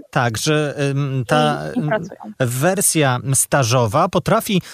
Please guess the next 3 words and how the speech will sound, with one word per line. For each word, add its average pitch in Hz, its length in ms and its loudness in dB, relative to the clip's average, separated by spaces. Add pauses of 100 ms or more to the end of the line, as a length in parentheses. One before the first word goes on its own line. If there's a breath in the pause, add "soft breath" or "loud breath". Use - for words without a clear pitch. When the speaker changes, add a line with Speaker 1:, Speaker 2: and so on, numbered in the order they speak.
(140 loud breath)
Speaker 1:
młodym 170 520 4
pracownikom 160 1000 2
pokazać, 160 720 2